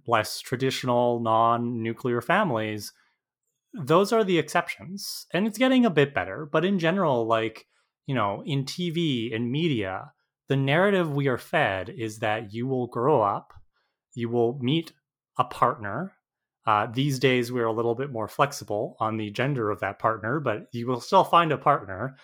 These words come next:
<laughs> and you will partner up with this person or with people and have kids. And it's like,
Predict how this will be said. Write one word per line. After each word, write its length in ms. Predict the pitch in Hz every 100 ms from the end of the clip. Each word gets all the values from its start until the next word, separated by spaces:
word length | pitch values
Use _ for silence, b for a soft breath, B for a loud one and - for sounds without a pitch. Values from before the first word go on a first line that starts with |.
| b b b b -
<laughs> 240 | 120 -
and 280 | 143 143 151
you 80 | 147
will 140 | 156
partner 420 | 156 175 202 185 175
up 220 | 170 170
with 180 | 143 147
this 140 | 139
person 500 | - 139 139 185 220
or 240 | 156 113
with 220 | 104 113 -
people 500 | 190 170 123 135 B B B B B _
and 160 | 180 175
have 240 | 202 214
kids. 560 | - 254 - - - 151 143 B B -
And 280 | 117 175 180
it's 180 | 175 -
like, 360 | 175 175 175